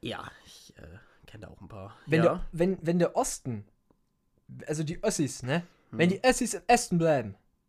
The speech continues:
Speaker 2: dann ist der Osten ja auch gar nicht so schlimm. Das war der schlimmste sächsische Akzent. Nee, aber sagen wir's mal so.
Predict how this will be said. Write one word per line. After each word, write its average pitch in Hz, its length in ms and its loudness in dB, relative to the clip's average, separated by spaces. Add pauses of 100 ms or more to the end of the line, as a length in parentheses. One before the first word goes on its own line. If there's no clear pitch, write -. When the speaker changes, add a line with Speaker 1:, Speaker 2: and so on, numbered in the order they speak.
(680)
Speaker 2:
dann 147 140 0
ist 170 180 -2
der - 140 -2
Osten 262 300 2
ja 214 80 6
auch 185 100 4
gar 214 120 4
nicht 165 120 0
so 143 80 -6
schlimm. 131 320 -6 (1400)
Das - 120 -16
war 117 60 -6
der 110 80 -8
schlimmste 117 360 -8
sächsische 117 400 -12
Akzent. 113 300 -14 (380)
Nee, 196 180 2
aber 139 220 0 (1000)
sagen 151 160 -2
wir's 185 120 -2
mal 175 80 0
so. 170 260 2